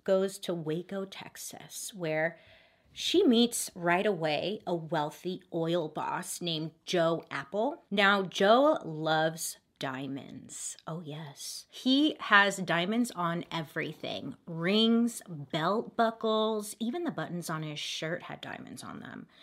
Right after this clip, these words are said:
And he loved to flaunt his wealth to the peasants with their basic belts and shirts, you know? So he's just a douche, a rich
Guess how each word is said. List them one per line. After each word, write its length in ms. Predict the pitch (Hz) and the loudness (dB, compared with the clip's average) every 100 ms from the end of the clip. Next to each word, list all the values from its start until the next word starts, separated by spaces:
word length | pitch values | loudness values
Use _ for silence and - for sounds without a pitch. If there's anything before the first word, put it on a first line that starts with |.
| - - - | -20 -20 -12
And 140 | 170 170 | -8 -4
he 240 | 233 269 - | -2 -4 -6
loved 720 | 160 156 160 160 147 - - _ | -10 -6 -2 -2 -4 -8 -20 _
to 100 | 180 | -14
flaunt 640 | - - 156 151 143 147 - | -14 -10 -6 -2 -2 -4 -8
his 240 | 156 - | -10 -6
wealth 340 | 139 165 - - | -6 -6 -10 -14
to 140 | 170 | -12
the 60 | 160 _ | -12 _
peasants 680 | - - 170 160 165 - - | -12 -8 -8 -8 -10 -8 -8
with 140 | 175 | -8
their 200 | 160 156 _ | -8 -12 _
basic 380 | 165 139 - 196 _ - | -8 -6 -8 -14 _ -8
belts 320 | 175 185 - | -6 -6 -8
and 160 | 156 160 | -10 -10
shirts, 500 | - 175 180 - 233 | -6 -4 -4 -6 -4
you 80 | 220 | 0
know? 200 | 254 - _ _ - | 0 -2 _ _ -14
So 300 | - 165 160 | 0 2 2
he's 200 | 185 185 | 0 -2
just 140 | 175 | -4
a 60 | 147 | -6
douche, 480 | - - - - - _ _ 190 | -6 -8 -6 -8 -10 _ _ -4
a 80 | |
rich 380 | 165 156 - - | -2 -2 -4 -12